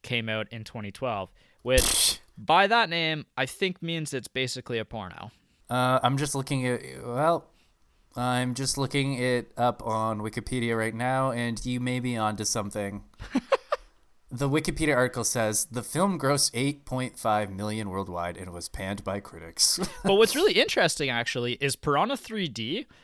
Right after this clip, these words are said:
Speaker 1: has Jerry O'Connell and Richard Dreyfuss and also Ving Rhames in it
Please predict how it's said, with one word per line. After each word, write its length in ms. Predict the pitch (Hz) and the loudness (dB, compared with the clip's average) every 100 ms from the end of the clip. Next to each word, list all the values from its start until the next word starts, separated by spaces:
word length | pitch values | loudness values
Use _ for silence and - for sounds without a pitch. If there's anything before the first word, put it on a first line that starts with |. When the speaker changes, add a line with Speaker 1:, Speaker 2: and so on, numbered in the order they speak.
| _ _ - _ | _ _ -20 _
Speaker 1:
has 680 | - - 143 143 135 131 - - | -2 6 6 6 4 0 -4 -6
Jerry 340 | - 165 240 | 2 2 4
O'Connell 680 | 220 - 160 165 165 165 - | 2 4 4 4 4 0 0
and 140 | 131 | -4
Richard 320 | 127 - 160 - | -4 -4 -6 -6
Dreyfuss 600 | 120 120 160 - 110 - | -2 0 0 -2 -4 -4
and 100 | 160 | -2
also 220 | 302 - | -2 0
Ving 220 | 294 277 254 | -2 -2 0
Rhames 360 | 180 269 240 | 0 0 -2
in 140 | 131 | -2
it 80 | 113 | -2